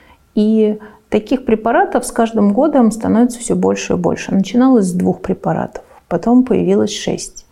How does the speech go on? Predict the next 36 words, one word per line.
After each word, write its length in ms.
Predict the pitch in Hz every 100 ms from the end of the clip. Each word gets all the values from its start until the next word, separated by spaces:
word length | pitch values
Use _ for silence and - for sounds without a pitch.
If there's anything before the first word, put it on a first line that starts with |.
| _ _ - _
Сейчас 360 | - - 220 220
вот 160 | -
уже 160 | 185 196
тридцать 420 | 202 190 190 -
шесть, 280 | - 175 -
но 80 | 196
в 20 |
нашей 220 | 190 185
стране 300 | - 196 190
доступно 440 | 185 185 180 196 175
тридцать 340 | 196 202 208
два 160 | 262 359
пока. 580 | 196 180 175 170 175 - -
Ну, 280 | 233 247 208
как 180 | - -
бы, 320 | 196 180 180 185 _ _ 240 220 -
наши 300 | 214 202 -
врачи 320 | 202 185 - 180
тоже 280 | 202 190
в 80 | 175
этом 420 | 175 175 180 185 -
направлении, 640 | 202 196 185 180 247 262 196
врачи 360 | 185 180 -
генетики 720 | 185 185 233 254 - - 196 - - -
в 60 | 202
этом 220 | 202 196
направлении 560 | 175 175 170 185 196 180
работают. 720 | 170 170 175 - 180 180 - - - - -
Поэтому 360 | 190 202 208
здесь 200 | 202 269
тоже 260 | - 240 190
очень 280 | 175 - 185
важно, 640 | 202 202 202 185 185 - - - -
а, 260 | 202 190 180
понимать, 540 | - 185 202 277 -
что, 520 | - - 214 208 202